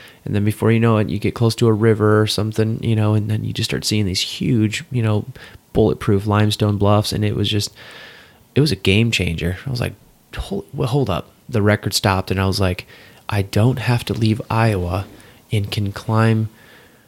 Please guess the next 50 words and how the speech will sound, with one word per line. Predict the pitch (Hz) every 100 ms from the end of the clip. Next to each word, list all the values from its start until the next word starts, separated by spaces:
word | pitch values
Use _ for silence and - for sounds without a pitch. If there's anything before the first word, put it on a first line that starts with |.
| _
for | - 107
probably | - 117 110 110 104
the | 104
next | 101 107 - -
rest | 107 -
of | 107
my | 104
life | 101 123 110 98 - - _ - - - _ _ _ - 110
and | 101
not | 104 117
have | 120 123
to | 120
pay | 135 131
twice, | - 117 131 - - 160
you | 143 131
know, | 120 120
what | 120 117 117
everyone | 117 117 113
else | 117
does | - 127 123
for | 120
all | 117
these | 117
big, | 117 120 113 -
you | 123
know, | 117 113
kind | 113 113
of | 113
name | 113 117
states | 110 113 120 123
like | - -
Colorado | 113 110 107 107 113 117
and | 113 110
California | - 113 113 120 117 117 120
and | 117 113
Utah | 113 120 117 113 117 117
and, | 110 110
you | 120
know, | 113
all | 110
these | 113 113
places | - 113 127 117
that | 110
are | -
awesome. | 104 123 131 110
I'd | 107 107
love | 107 110
to |
be | 117 117
there | 117 113